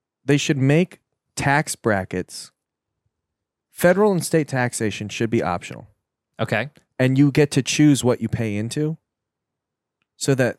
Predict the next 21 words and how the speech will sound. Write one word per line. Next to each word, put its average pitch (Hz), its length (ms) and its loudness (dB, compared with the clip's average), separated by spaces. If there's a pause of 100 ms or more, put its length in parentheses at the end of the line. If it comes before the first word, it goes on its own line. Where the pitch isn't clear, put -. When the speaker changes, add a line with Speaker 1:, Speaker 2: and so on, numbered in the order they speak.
(140)
Speaker 1:
liberals 113 600 -2
that 95 160 -6
want 107 300 -6 (400)
bigger 107 240 0
government, 120 480 -4 (180)
Speaker 2:
Mm-hmm. 113 300 -4
Speaker 1:
they 113 140 0
can 110 160 -6
say, 104 240 -4
"All 113 160 0
right, 101 240 -2 (160)
I'm 113 200 -2
signing 113 360 -4
up 104 100 -8
for 107 120 -6
this. 104 360 -2
I'm 104 80 -4
gonna 101 160 -2
pay 101 280 -4
higher 117 360 -2
taxes 139 640 -4